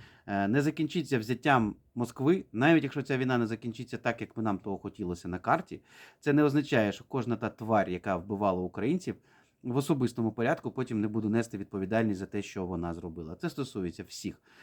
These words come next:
Е, вагнерівців, е, пілотів стратегічної авіації, які запускають ракети з тисячі кілометрів по Україні,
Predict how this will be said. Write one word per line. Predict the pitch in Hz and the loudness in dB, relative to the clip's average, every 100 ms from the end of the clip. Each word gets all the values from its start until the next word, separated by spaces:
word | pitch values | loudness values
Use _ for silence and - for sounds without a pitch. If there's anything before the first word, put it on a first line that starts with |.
| - - | -20 -12
Е, | 101 95 90 87 | -4 0 0 0
вагнерівців, | 85 135 196 165 143 123 110 - 107 90 _ _ _ - | 0 6 8 8 6 0 -2 -4 -8 -8 _ _ _ -8
е, | 113 113 113 113 107 104 107 113 113 | -2 2 4 4 4 2 2 4 2
пілотів | 185 196 196 185 151 | 4 6 6 6 0
стратегічної | 170 156 170 160 151 147 143 | 0 -2 -2 0 2 4 6
авіації, | 135 139 143 135 117 127 117 113 | 6 10 10 8 4 0 0 0
які | 120 107 | -2 -2
запускають | 117 120 110 - 120 104 | -4 -6 -8 -2 0 2
ракети | 113 107 117 104 | 0 -2 -2 -2
з | 104 | -6
тисячі | 110 104 101 | -8 -10 -8
кілометрів | - 107 101 95 95 | -4 0 0 -2 -8
по | - | -6
Україні, | 98 - 95 87 87 | -8 -6 -4 -4 -6